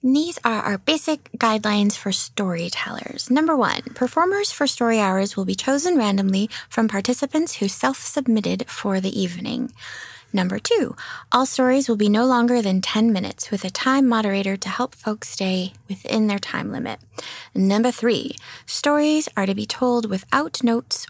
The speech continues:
or scripts. Number four, please offer content warnings for any seriously triggering subjects presented in your story.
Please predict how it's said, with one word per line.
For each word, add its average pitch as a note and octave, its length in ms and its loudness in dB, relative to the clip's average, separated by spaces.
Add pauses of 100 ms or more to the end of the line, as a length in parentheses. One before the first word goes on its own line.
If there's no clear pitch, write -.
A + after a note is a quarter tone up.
or G3 220 0
scripts. - 640 -6 (480)
Number F#3 260 0
four, - 440 -4 (340)
please D#4+ 340 0
offer G#3 360 2
content A#3+ 580 2
warnings F#3 440 2
for - 140 -4
any B3+ 240 4
seriously B3 560 0
triggering G#3 520 0
subjects F#3+ 500 -6
presented F3+ 520 -2
in F3 140 -2
your F3+ 120 -2
story. - 520 -6